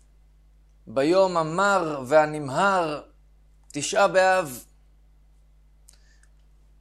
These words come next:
הדבר הראשון, בתשעה באב נגזר על אבותינו, עוד כשהם היו במדבר, בדרך לארץ ישראל, עם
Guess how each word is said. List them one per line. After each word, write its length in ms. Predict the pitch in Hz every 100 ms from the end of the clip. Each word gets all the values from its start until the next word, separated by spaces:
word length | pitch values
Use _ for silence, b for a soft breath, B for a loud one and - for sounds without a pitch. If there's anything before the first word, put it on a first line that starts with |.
| -
הדבר 280 | 123 165 214
הראשון, 720 | 233 208 180 220 226 226 226 - _ _ _ _ _ _ _ _ - _ _ -
בתשעה 560 | 151 151 165 - 233
באב 720 | 214 202 208 233 220 175 156 - _ _ _ _ _ _ _ _ _ _ _ -
נגזר 840 | 160 175 139 135 160 247 254 202 165
על 200 | - 170
אבותינו, 840 | 175 147 160 226 233 220 170 117 - _ _ -
עוד 220 | 185 220 -
כשהם 320 | 240 - 208
היו 200 | 208 226
במדבר, 720 | 208 202 165 139 226 247 208 147
בדרך 560 | 123 156 214 214 202
לארץ 400 | 190 202 196 190
ישראל, 600 | 165 - 185 202 208 170 -
עם 200 | 151